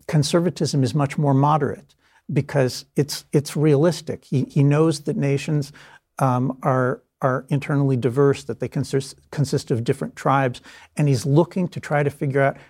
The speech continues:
how can we hold our nation together? W-, how,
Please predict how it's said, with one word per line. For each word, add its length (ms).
how 220
can 160
we 80
hold 220
our 120
nation 380
together? 500
W-, 260
how, 220